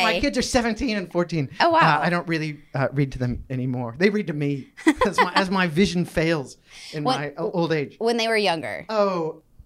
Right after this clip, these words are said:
Speaker 1: let's see, uh, Green Eggs and Ham was, uh, Hop
Speaker 2: Ah,
Speaker 1: on Pop. Hop on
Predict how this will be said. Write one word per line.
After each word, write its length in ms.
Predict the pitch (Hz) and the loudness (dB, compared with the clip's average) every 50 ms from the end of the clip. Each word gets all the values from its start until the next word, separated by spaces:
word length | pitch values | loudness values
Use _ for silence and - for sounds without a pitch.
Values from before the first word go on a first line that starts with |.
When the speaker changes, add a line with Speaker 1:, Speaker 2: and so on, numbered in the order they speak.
| _ | _
Speaker 1:
let's 160 | 175 180 - - | 0 0 2 0
see, 240 | 185 165 135 - _ - | -2 -2 -4 -4 _ 0
uh, 80 | 151 | 0
Green 300 | 143 139 131 160 208 220 | 0 0 0 2 2 2
Eggs 140 | 208 156 139 | 2 2 0
and 80 | 131 127 | -4 -4
Ham 240 | 123 156 160 170 170 | 0 0 0 2 2
was, 140 | 170 165 - - | 0 -2 0 2
uh, 100 | 202 208 208 - | 2 2 2 0
Hop 280 | - - 226 208 226 | -4 2 2 2 4
Speaker 2:
Ah, 40 | 220 | 2
Speaker 1:
on 100 | 165 151 | -2 -4
Pop. 40 | - | -4
Hop 260 | - 139 127 120 - | -4 -4 -4 -4 -4
on 40 | - | -8